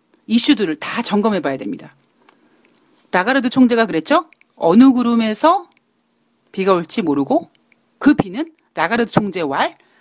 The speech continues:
"천둥 번개일 수도", 얘기했습니다. 천둥 번개일지도 모른다고 얘기했습니다. 어, 요즘에 일기예보가 잘 안 맞죠. 예, 어, 장마가 멈췄다 그랬는데 중부지방에 폭탄비가 쏟아진다든가,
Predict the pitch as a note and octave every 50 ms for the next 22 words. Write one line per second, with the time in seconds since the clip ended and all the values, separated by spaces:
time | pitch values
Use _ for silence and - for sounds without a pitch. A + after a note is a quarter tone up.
0 | _ _ - - - G4 G4+ G4 G4 G4+ G4+ F#4+ D#4 C#4+ A#3 A#3+ A#3 A3+ A3+ G3+
1 | F3 F3 - - G#3 F#3 C#3+ C3+ D#3 D3 - - C#3+ - - C3 - _ _ _
2 | _ _ _ - - E4+ F4+ F4 C#4+ F4 F4 E4+ D#4 B3+ G3+ A3 A3+ G3+ A3 G#3+
3 | G3+ - G#3+ A#3+ F#3 D#3 D#3 E3+ E3+ D#3 D3 C3+ C3 A#2 - - - - - -
4 | - - - - - _ _ _ _ _ _ _ _ _ _ - - _ _ _
5 | _ _ _ _ _ _ _ _ - - - - - _ _ _ _ _ _ G3+
6 | G3+ G3+ G3 F#3 G3 A#3 - E4 E4 D4+ A3 F3 F#3+ F#3+ F3 D3 C#3+ - _ _
7 | _ _ - - _ - G#3 A#3+ C#4+ D4 D4+ D#4+ D4+ A3 E3 D3+ E3+ D#3+ F3 D#3+
8 | E3 E3+ - G#3+ A#2+ C3+ D3+ F#3 A3 G#3+ - - E3 F3+ F#3+ E3 B2+ - _ _
9 | - E3 D#3+ D3+ C#3+ C3+ B2+ D3 - _ _ - F3+ D#3+ D#3 D3+ D3+ C#3+ C#3 C3
10 | - - - G#3+ A#3 C4+ D4+ D4 D#4 B3 G3 F#3+ - - - - C4 B3+ A3+ G#3+
11 | G#3 G3 G3 B3+ B3+ - - G3+ F#3 G#3+ - G3+ G3 F3+ F3 F#3 F#3+ - - -
12 | - - G4 G4+ E4 D4+ - G3 F3 - - D4 D4+ A#3+ A3+ F#3+ E3 D3 C3 B2+
13 | B2+ D3+ C3 C3+ -